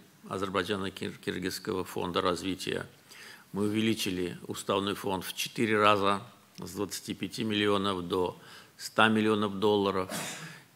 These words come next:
И главная причина в том, что, э, очень много заявок, вот было нам доложено, более сорока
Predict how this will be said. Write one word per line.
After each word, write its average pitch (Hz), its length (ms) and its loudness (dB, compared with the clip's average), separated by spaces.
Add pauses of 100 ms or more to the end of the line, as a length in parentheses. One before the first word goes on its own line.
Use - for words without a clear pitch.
(120)
И 95 300 2
главная 101 520 6
причина 87 540 -4
в - 60 -14
том, 143 420 2
что, 90 640 -2 (380)
э, 92 260 -4
очень - 300 -6
много 113 440 4
заявок, 107 680 4 (120)
вот - 160 -12
было 87 340 -2
нам 85 280 -4 (640)
доложено, 104 640 4
более 92 340 4
сорока 104 760 4